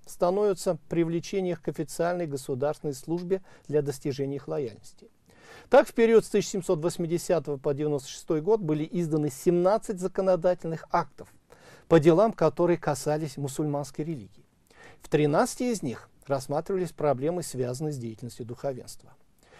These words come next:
После присоединения к Российской империи Крымского ханства был принят указ от шестнадцатого октября тысяча семьсот восемьдесят третьего года, согласно которому выплата надлежащего содержания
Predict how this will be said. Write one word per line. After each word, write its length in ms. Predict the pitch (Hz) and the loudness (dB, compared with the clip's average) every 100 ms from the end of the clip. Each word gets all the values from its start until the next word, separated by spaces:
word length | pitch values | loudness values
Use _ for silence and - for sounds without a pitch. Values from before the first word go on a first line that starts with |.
| - - - - | -20 -20 0 4
После 240 | - 262 | 6 4
присоединения 720 | 214 240 220 214 208 190 175 | 2 6 10 10 8 8 6
к 60 | 190 | 6
Российской 580 | 185 170 185 - - 175 | 6 4 0 0 2 4
империи 320 | 175 170 156 | 6 6 6
Крымского 500 | - 285 269 - 165 | 0 -4 -4 -4 -4
ханства 480 | - 131 110 - 120 | -4 -6 -6 -8 -4
был 260 | 143 180 | -2 -2
принят 400 | - 233 226 190 | 0 0 2 2
указ 440 | 180 - 254 - - - - _ _ _ _ - - | -2 2 0 0 -10 -18 -20 _ _ _ _ -4 0
от 160 | 147 | 2
шестнадцатого 640 | - 180 180 170 - 151 160 | 4 2 4 0 0 0 -2
октября 380 | - 180 220 | 2 2 2
тысяча 220 | 208 160 - | -2 -6 -6
семьсот 260 | 151 143 | -6 -4
восемьдесят 380 | 139 143 143 135 | -4 -4 -8 -8
третьего 340 | 147 135 151 | -8 -6 -8
года, 340 | 165 302 - 104 - - - - - | -8 -6 -6 -8 -12 -20 -20 -20 2
согласно 560 | - 190 220 208 220 | 6 8 8 6 2
которому 680 | - 220 - 262 208 143 - | 4 2 4 2 2 2 -2
выплата 640 | 143 226 196 165 135 120 98 - _ - | -2 0 2 2 2 -4 -8 -18 _ -4
надлежащего 800 | 147 160 170 170 190 - 143 135 | -4 2 4 6 6 4 -4 -4
содержания 880 | - 147 180 170 262 277 165 113 | -4 2 2 2 2 2 0 -4